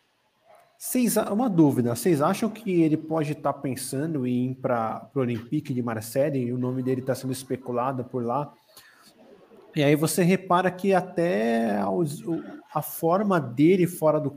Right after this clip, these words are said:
do, do gramado, ele come-, comandando o time, até não tá tão energética como tava antigamente. Você acha que ele tá reduzindo um pouco? Até o jeitão dele de animar. "Quero, quero, Alan,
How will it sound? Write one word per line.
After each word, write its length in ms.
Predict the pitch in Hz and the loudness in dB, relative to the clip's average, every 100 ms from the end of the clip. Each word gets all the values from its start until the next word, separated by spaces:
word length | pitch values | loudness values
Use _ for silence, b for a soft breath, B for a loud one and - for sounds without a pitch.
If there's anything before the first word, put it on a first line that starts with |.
| - | -8
do, 280 | 131 127 123 | -6 -4 -4
do 140 | 120 | -4
gramado, 500 | 120 131 117 120 123 | -2 -2 -2 -4 -4
ele 120 | 120 | -6
come-, 340 | 123 135 127 - - | -8 -6 -6 -6 -6
comandando 520 | 143 135 131 127 131 | -2 0 0 -2 -4
o 40 | |
time, 420 | 123 - 143 139 - b b b | -6 -8 -6 -8 -10 b b b
até 200 | - 440 | -4 0
não 100 | 403 | 2
tá 100 | 202 | 0
tão 240 | 208 202 | 2 4
energética 600 | 196 185 180 143 175 180 | 4 6 4 4 0 0
como 280 | - 202 202 | -6 -4 -2
tava 220 | 208 202 202 | 0 2 2
antigamente. 800 | 202 208 208 180 175 175 - - _ _ - - - - - _ - | -2 0 0 2 0 -2 -8 -16 _ _ -20 -20 -20 -20 -20 _ -12
Você 100 | 247 | -4
acha 100 | 247 | -2
que 80 | - | 0
ele 120 | 180 | 0
tá 320 | 170 165 160 | 2 2 4
reduzindo 540 | 143 143 139 127 151 160 | 4 2 0 2 2 2
um 140 | 120 | -2
pouco? 500 | - 165 175 160 - | 0 0 2 0 -2
Até 180 | 135 220 | -2 2
o 100 | 202 | 2
jeitão 520 | 156 190 190 180 170 | 4 4 4 4 4
dele 380 | 147 156 143 123 | 4 4 2 -2
de 160 | - - | -8 -4
animar. 280 | 160 143 | -4 -4
"Quero, 540 | - 220 254 269 247 185 | -6 -4 0 2 0 -2
quero, 360 | - 247 285 285 | -2 2 2 2
Alan, 600 | 226 - 233 262 277 | -2 -2 -4 -2 -2